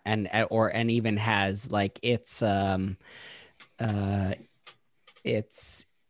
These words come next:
its import maybe especially is, is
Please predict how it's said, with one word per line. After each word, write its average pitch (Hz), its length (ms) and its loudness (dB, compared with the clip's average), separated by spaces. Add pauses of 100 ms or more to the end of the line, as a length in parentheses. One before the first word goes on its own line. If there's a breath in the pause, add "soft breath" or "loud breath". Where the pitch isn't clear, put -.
(320)
its - 320 -2
import 135 680 4
maybe 92 460 2
especially 98 840 2
is, 90 840 2
is 92 420 0